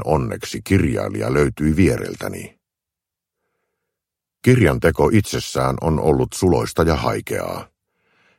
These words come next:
Ensimmäistä kertaa olen pystynyt puhumaan tuhat yhdeksänsataakahdeksankymmentä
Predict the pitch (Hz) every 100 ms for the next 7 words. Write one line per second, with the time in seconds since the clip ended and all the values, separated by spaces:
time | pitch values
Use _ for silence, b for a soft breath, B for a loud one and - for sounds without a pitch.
0 | _ 87 78 76 67 67 - 60 85 78
1 | - 64 64 73 69 92 85 - 65 58
2 | 92 76 65 62 58 67 67 67 71 67
3 | 65 58 60 64 60 78 78 62 - 62
4 | 65 62 62 65